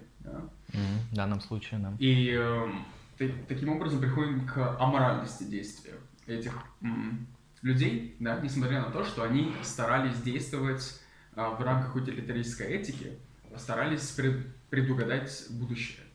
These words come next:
Speaker 1: Вот.
Speaker 2: Верно. Просто немножко ошиблись, им, получается, немного голову запудрили, но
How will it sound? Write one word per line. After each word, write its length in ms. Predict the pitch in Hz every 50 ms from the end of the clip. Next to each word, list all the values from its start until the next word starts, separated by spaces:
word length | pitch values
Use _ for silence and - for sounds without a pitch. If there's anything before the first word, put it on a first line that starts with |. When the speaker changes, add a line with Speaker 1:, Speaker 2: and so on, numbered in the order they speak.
| - - -
Speaker 1:
Вот. 220 | 139 131 - - - - - - - -
Speaker 2:
Верно. 440 | - 110 117 139 135 120 113 117 107
Просто 300 | 110 - 156 160 160 -
немножко 360 | 151 151 156 147 - - 139
ошиблись, 580 | 135 135 - 180 185 160 123 113 107 - - -
им, 160 | 113 113 110
получается, 580 | 107 117 110 110 104 - 127 117 107 - - 107
немного 300 | 107 110 107 101 90 95
голову 360 | 101 117 110 101 92 90 90
запудрили, 500 | 95 101 95 - 165 147 104 101 92 98
но 300 | 113 156 185 160 139 -